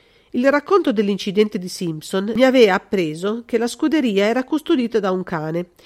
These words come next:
e questo, malgrado la presenza di un estraneo, non aveva abbaiato in modo da destare i grooms nel granaio.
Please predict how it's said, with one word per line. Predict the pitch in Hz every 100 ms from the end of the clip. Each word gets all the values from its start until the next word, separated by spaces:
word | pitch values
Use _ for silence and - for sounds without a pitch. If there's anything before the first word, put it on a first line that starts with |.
| - _
e | 311
questo, | - 208 165 - 254 269
malgrado | 196 180 196 220 190
la | 175
presenza | 175 180 208 202 175
di | 160
un | 180
estraneo, | 254 - 185 160 175 208 - - -
non | 254
aveva | 277 302 302
abbaiato | 285 214 214 202 202 214
in | 196
modo | 196 196
da | 190
destare | 180 180 - 196
i | 190
grooms | 190 202 190
nel | 185 175
granaio. | 175 175 165 151 160 170